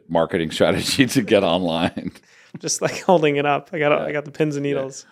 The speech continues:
Speaker 1: Your leg might need a one-on-one. <laughs>
Speaker 2: Going out on a limb here.
Speaker 1: Yeah, I, woo! Yeah, I'm just enjoying the biz talk. You know what I mean?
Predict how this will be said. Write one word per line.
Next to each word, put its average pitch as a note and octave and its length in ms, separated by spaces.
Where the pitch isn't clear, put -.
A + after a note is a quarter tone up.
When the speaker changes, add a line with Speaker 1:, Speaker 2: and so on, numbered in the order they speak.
Speaker 1:
Your A2 260
leg B2 280
might F#2+ 200
need F#2 140
a F2 60
one-on-one. D2 800
<laughs> - 40
Speaker 2:
Going F#3 240
out E3 140
on C#3+ 100
a C3 100
limb C3+ 200
here. A#2+ 320
Speaker 1:
Yeah, A#2+ 100
I, D3 240
woo! B4+ 1600
Yeah, F2 360
I'm C#3+ 160
just F#3+ 180
enjoying A#2 420
the G2 120
biz G2+ 420
talk. B1+ 400
You F2+ 120
know F2+ 120
what F#2 60
I F#2 40
mean? F#2 360